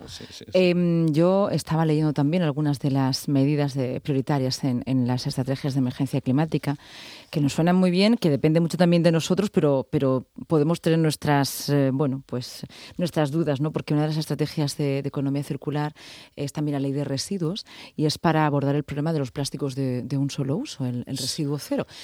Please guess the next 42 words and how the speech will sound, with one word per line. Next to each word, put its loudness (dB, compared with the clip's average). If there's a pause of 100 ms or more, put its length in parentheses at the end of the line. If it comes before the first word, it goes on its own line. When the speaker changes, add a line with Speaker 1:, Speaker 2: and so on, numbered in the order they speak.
(600)
Speaker 2:
Perfecto, -2
si -4
además 0
estamos -4
todos -2
concienciados -2
con -4
los -4
plásticos. -4 (560)
Pero 4
luego 4
el 2
propio 0
mercado 4
también 2
tiene 2
sus -6
trampas, 0
¿no? 2
Y 4
lo 4
vemos 2
en 2
un 2
supermercado. -2
Evidentemente 2
tienen 2
las 0
bolsas 0
de 4
tela, -2 (300)
pero 2
luego 6
no 4
hay 4
ningún 4
problema 4
en -2
encontrarte 2
una 4
zanahoria 2
envasada. 0